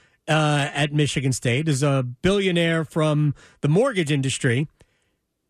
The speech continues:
And they're buying the Suns and the Phoenix Mercury for four billion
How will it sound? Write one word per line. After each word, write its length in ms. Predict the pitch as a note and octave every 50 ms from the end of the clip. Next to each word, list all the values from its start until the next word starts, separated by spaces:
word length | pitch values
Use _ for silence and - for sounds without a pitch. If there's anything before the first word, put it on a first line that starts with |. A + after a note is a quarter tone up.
| _ _ _ -
And 160 | E3+ F3+ E3+
they're 160 | G3+ C4+ F4
buying 680 | E4 A3+ E3+ A3+ A#3 B3 C4+ C#4 C4+ C4 B3+ B3 A#3 F#3+
the 100 | F#3 F#3
Suns 880 | - - - - A#3 A3+ A3+ B3 C4+ C#4 C#4+ C#4 B3+ A3 - - - - _ _ _ _ _ _ _ _ _ _ _ _ _
and 180 | F#3 G3 A3 G#3
the 60 | F#3+
Phoenix 400 | - - G3 F3+ E3+ D#3 - -
Mercury 500 | F3 G3 G#3 - - D3+ C3+ C3 C3+ - _ _ _ _ _ _ _ _ _ _ _ _ _
for 180 | _ - F#3 D#3
four 760 | - - - - - - A3+ A3+ A#3+ A#3+ B3+ B3+ B3+ B3 - _ _ _ _ _ - - - _ _ _ _ _ _ _ _ _ - - _ _ _
billion 800 | - C4+ C4+ C4+ C4+ C4 A#3 G3+ F#3+ E3+ D3+ D3 D3 D3 D3 C#3